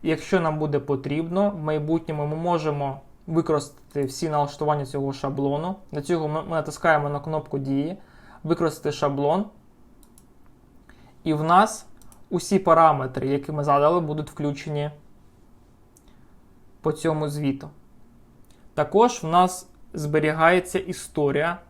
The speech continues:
по кожним створеним звітам. Наразі ми переходимо до вкладки Історія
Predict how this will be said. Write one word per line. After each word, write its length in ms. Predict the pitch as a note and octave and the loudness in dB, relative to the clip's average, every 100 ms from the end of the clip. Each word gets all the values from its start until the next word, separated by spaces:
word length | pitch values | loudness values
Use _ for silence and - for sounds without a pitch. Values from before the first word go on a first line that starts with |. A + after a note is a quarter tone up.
| - - | -20 -10
по 120 | D3 | -10
кожним 480 | - E3+ F3 F#3 F3+ | -2 0 0 -2 -4
створеним 640 | - E3+ D3+ D#3 D3+ D3 | -10 -2 0 0 0 -4
звітам. 420 | C#3 C#3 C3+ - D#3 - - - - - - - D3+ | -4 -4 -4 -8 -16 -20 -20 -20 -20 -20 -20 -14 2
Наразі 540 | D#3+ F#3 E3 D3+ C#3+ - - - - - | 10 10 10 2 -10 -14 -20 -20 -20 -8
ми 240 | E3+ E3 D3+ | -2 0 -2
переходимо 720 | - D#3+ D#3+ F#3 D#3+ D3+ C#3+ | -4 -4 2 2 4 2 0
до 120 | C#3+ | -2
вкладки 460 | C#3+ D#3 C3+ - - | 0 0 0 -4 -10
Історія 640 | - - C#3 C#3 D3+ | -10 -2 0 0 -2